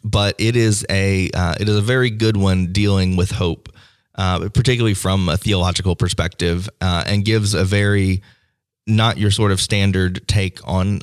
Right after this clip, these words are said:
on how hope functions. Uh, it's one of, it, it's, it's an excellent book. And even if you sort of pick it up and read it a few pages at a time, it is a, it is a worthwhile, uh, it is a worthwhile read. Uh, and, uh, I, I'm, and I'm a big fan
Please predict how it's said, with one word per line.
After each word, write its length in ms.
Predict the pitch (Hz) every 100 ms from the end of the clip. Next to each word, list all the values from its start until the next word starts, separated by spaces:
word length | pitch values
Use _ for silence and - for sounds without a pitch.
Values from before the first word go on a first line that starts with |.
| -
on 160 | -
how 220 | 80 90 87
hope 320 | 92 85 -
functions. 600 | 87 87 - 85 82 - _ _ _ _
Uh, 240 | - 92 71
it's 120 | 95
one 160 | 120 117
of, 80 | 104
it, 240 | 95 104
it's, 180 | 95 -
it's 180 | - 95
an 80 |
excellent 400 | 92 113 113 98
book. 280 | 95 92 - -
And 100 | 101
even 220 | 117 120
if 100 | 110
you 80 | 113
sort 180 | 101 98
of 120 | 90
pick 160 | - 101
it 40 |
up 120 | 92
and 120 | 92
read 200 | 90 95
it 180 | 92 - _ -
a 40 |
few 200 | 95 98
pages 360 | 95 92 90 90
at 120 | 80
a 40 |
time, 420 | - 92 90 85 98 _ _ _ _
it 120 | 95
is 160 | 95 90
a, 100 | 87 -
it 80 | 95
is 120 | 92
a 40 |
worthwhile, 840 | 90 92 90 85 85 87 82 80 - _ _ _ _
uh, 220 | 87 78
it 60 | -
is 120 | 98
a 60 | 92
worthwhile 600 | 92 90 - 87 85 85
read. 360 | 87 85 87 104 _ _ -
Uh, 340 | 95 87 76 -
and, 460 | 107 107 104 101 - _ _ _ 95
uh, 240 | 87 85 - -
I, 140 | 95 -
I'm, 160 | 110 98
and 160 | 107
I'm 140 | 110 113
a 60 |
big 200 | 107 95
fan 460 | - 95 90 85